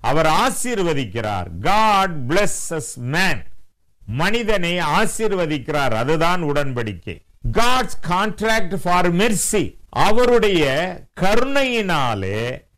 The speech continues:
இந்த ஒப்பந்தம், இந்த உடன்படிக்கை ஏற்படுத்தப்படுகிறது. யார் இந்த உடன்படிக்கையை சொல்லப்பட்டதை நிறைவேற்றுகிறவர்? கடவுளே நிறைவேற்றுகிறவராக இருக்கிறார் இந்த உடன்படிக்கையிலே. அப்படின்னா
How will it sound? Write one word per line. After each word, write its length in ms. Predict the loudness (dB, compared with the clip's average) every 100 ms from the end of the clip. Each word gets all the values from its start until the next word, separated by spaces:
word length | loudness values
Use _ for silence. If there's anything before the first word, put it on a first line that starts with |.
| _ -4
இந்த 300 | 0 2 4 4 4
ஒப்பந்தம், 720 | 2 2 2 2 2 0 -2 -6
இந்த 240 | -4 0 2
உடன்படிக்கை 800 | 2 2 2 2 -2 -2 -4 -4 -4 -6 -4
ஏற்படுத்தப்படுகிறது. 1200 | -2 0 -2 -4 -4 -4 -4 -4 -4 -4 -4 -4 -4 -2 0
யார் 440 | 2 4 2 2
இந்த 220 | 0 0 0
உடன்படிக்கையை 840 | 2 0 0 0 -2 -2 -2 0 -2
சொல்லப்பட்டதை 720 | -2 0 2 0 -2 -2 -2 -2
நிறைவேற்றுகிறவர்? 1000 | 0 0 0 -2 -2 0 0 2 0 -2 -8 -16 -16 -2
கடவுளே 600 | 2 4 4 4 4 4 4 2
நிறைவேற்றுகிறவராக 1200 | 2 0 -2 -6 -6 -8 -8 -8 -8 -8 -8 -8 -6
இருக்கிறார் 680 | -6 -6 -4 -2 0 -2 -6 -10 -6
இந்த 240 | -4 0 0
உடன்படிக்கையிலே. 1040 | 0 -2 -2 -4 -4 -6 -6 -6 -4 -6 -6 -10 -2
அப்படின்னா 680 | 2 4 2 2 0 0